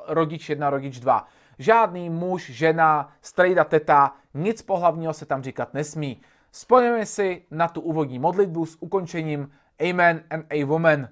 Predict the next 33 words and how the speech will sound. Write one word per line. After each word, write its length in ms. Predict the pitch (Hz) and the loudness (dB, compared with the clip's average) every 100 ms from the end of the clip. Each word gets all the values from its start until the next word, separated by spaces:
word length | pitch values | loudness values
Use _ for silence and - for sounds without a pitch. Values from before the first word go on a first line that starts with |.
| - | 0
Naprosto 500 | 175 185 185 - - | 0 0 -6 -6 -4
absurdní 840 | 160 - - 208 165 175 170 160 - | -4 -4 -2 0 0 -6 -8 -10 -8
a 80 | 131 | -8
šílená 600 | - - 185 165 151 127 | -10 -6 0 0 0 -2
věc. 360 | 104 - - _ _ _ _ _ _ _ - | -4 -10 -20 _ _ _ _ _ _ _ -6
A 80 | 131 | -6
tohleto 720 | - 240 240 233 214 175 - _ _ - | 2 4 4 2 4 2 0 _ _ -6
bude 300 | 175 254 247 | 0 4 4
vládnout 520 | 190 180 151 151 147 | 6 4 4 -2 -4
Americe 580 | 165 170 175 175 151 135 - _ - | -4 -4 -4 -4 -2 -2 -6 _ -10
ne 300 | 143 190 226 | 0 2 2
čtyři 260 | - 220 | 0 -4
roky, 400 | 202 196 185 170 165 _ - | -4 -4 -4 -6 -8 _ -2
ale 180 | 175 190 | 0 0
třeba 300 | - 175 175 | -2 -2 0
i 100 | 156 | -2
osm 420 | 165 151 190 160 | -8 -6 -4 0
let, 280 | 139 151 _ - | 0 0 _ -6
pokud 340 | 190 185 196 | -6 -4 -8
dojde 340 | 160 160 151 156 | -4 -2 -2 -2
k 100 | 160 | -2
rozdělení 480 | 156 160 170 160 | -4 -4 -4 0
republikánské 840 | 151 151 156 160 - 160 156 - 113 | -2 -2 -8 -8 -4 -4 -4 -6 -8
strany 440 | - 165 175 170 156 _ - | -6 -4 -4 -4 -10 _ -4
na 180 | 160 | 0
dvě 200 | 156 135 | 0 0
ještě 280 | 160 160 - | -2 -2 -8
menší 340 | 131 143 - 139 | -8 -8 -10 -4
partaje. 560 | 120 123 - 120 98 - _ _ _ _ _ | 0 0 0 -4 -4 -12 _ _ _ _ _
Možná 500 | 143 254 208 269 262 | 6 6 6 4 4
dojde 320 | 214 226 202 | 6 6 4
k 140 | 196 214 | 0 -6
osvěžení 720 | 208 208 220 202 170 117 | -6 -4 -2 -2 -2 -8